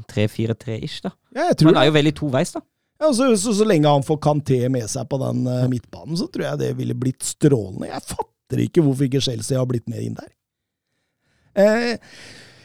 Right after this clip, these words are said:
Speaker 2: utover det, en Declan Rice, men, eh, han ser jo veldig usannsynlig ut nå. Ja, til og med lansert Sander Berge. Hva hadde dere tenkt om det?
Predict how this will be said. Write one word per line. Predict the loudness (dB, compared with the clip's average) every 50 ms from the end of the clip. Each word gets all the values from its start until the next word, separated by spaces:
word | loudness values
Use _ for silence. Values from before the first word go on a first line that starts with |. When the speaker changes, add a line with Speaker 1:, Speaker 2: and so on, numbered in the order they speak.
| _ _ _ _ _ 2
Speaker 2:
utover | 4 4 4 6 6 6 6 6 4 4
det, | 6 6 6 6
en | 4 6
Declan | 6 4 4 4 4 2 4 6 6
Rice, | 6 6 6 6 4 4 2 0 0 2
men, | 2 4 4 4 4
eh, | 6 6 6 6 6
han | 4 4 4 2 2
ser | 2 4 4 6
jo | 6 6
veldig | 6 6 4 6 6 6 6 6
usannsynlig | 4 4 2 2 2 2 4 4 4 4 4 4 4 4 4
ut | 2 2 2
nå. | 2 4 4 4 4 2 0 -2 -4 -6 -8 -10 -12 -16 -18 -20 -20 -20 _ _ _ _ _ _
Ja, | -6 -6 -6
til | 0 0 0 2 2 0
og | 0 -2
med | -2 -2 -2 -2
lansert | -2 -4 -2 -2 0 -2 -2 -2 -2
Sander | -2 -2 0 0 -2 -2 -2
Berge. | -4 -4 -4 -6 -6 -6 -8 -10 -10 -14 -20 -20 _ _ _ -20 -10
Hva | -6 -4 -4
hadde | -2 -4 -4 -4 -4
dere | -6 -6 -4
tenkt | -4 -4 -6 -4 -4
om | -4 -4 -4
det? | -6